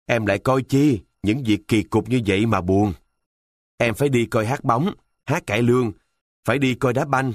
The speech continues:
đánh tennis mới vui chớ." Tối lại, thầy Phát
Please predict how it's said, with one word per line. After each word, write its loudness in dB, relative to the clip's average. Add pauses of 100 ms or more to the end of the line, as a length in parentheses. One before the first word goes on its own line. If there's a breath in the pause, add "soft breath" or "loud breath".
(420)
đánh -2
tennis 0 (220)
mới 2
vui 4
chớ." 2 (1160)
Tối 2
lại, -2 (360 soft breath)
thầy 0
Phát -2